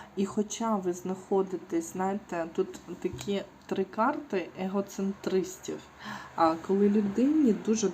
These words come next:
добре у своєму власному, е, соціумі, і коли їй ніхто не потрібен, а коли її не цікавлять думки інших людей,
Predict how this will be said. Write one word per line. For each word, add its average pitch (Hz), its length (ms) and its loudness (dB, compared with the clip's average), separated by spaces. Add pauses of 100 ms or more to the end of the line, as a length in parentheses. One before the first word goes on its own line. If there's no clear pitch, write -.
добре 208 540 4 (120)
у 196 300 0
своєму 196 720 0
власному, 175 1160 -2 (720)
е, 156 40 -8 (680)
соціумі, 156 840 -2 (260)
і 156 320 -4 (100)
коли 185 160 2
їй 214 180 2
ніхто 214 360 0
не 240 140 2
потрібен, 185 800 -2 (720)
а 151 340 -2 (220)
коли 180 280 2
її 196 720 2
не 185 120 0
цікавлять 202 800 -2
думки 185 360 -4
інших 208 480 -2
людей, 175 680 -4